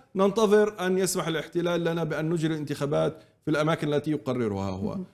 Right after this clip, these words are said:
Speaker 1: بخصوص الانتخابات التي ستجري على مستوى المجلس الوطني الفلسطيني، وهذا بكل، ب-، ب-، بلا شك سيشمل من-، منتخبون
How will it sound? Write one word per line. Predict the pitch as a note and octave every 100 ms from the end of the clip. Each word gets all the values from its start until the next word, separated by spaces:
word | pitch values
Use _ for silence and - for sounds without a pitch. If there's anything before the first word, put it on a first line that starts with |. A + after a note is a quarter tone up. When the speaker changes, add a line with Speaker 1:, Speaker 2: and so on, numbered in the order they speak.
| _ -
Speaker 1:
بخصوص | G3 A3+ C#4+ A3
الانتخابات | G#3+ G#3+ G#3 G3+ A3 G3+
التي | F#3+ F#3 E3
ستجري | F#3+ A#3 G3 E3
على | C#3+ D#3
مستوى | D#3+ C#3 E3 D3+ C#3+
المجلس | C#3+ F#3+ F#3+ F#3
الوطني | F#3 F3+ F#3
الفلسطيني، | E3 D#3 C#3+ - D3+ D#3 E3 - _ _ -
وهذا | D3 E3+ E3+
بكل، | D#3+ - F#3 D#3+
ب-، | D#3
ب-، | E3 D#3+ D#3 D3 D3+
بلا | F3+ G3
شك | - D#3
سيشمل | - - D3 D3 C3+ D#3+ E3 D#3 D3 C#3 A#2
من-، | D3 C#3 C3 D3 C3+
منتخبون | D3 C3+ C#3+ D3 D#3+ F3 E3+